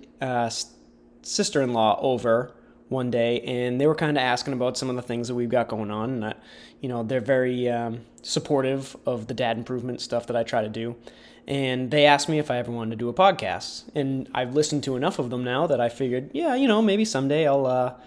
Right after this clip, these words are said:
get a half-decent computer and I'll, uh, get a, a nice microphone and do all that. And my sister-in-law looked at me.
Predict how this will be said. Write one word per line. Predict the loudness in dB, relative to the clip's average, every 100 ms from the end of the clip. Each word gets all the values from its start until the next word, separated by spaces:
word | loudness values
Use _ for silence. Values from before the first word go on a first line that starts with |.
| -20 -14 -2
get | 2
a | 2 2
half-decent | 0 -2 -6 -6
computer | -6 -2 0 0 0
and | -2 -4
I'll, | -4 -4 -4
uh, | -4 -4 -8
get | -6 -4 0
a, | 0 0 -4 -14 -20 -20 -16 -8
a |
nice | -6 -2
microphone | 0 0 0 2 4 4 2
and | 0 -2
do | 2 4
all | 4
that. | 2 0 -6 -20 -20 -14 -4
And | 0 2
my | 2
sister-in-law | 2 0 2 2 4 4 2 -2 -2
looked | 0 2
at | 0
me. | -2 -4 -8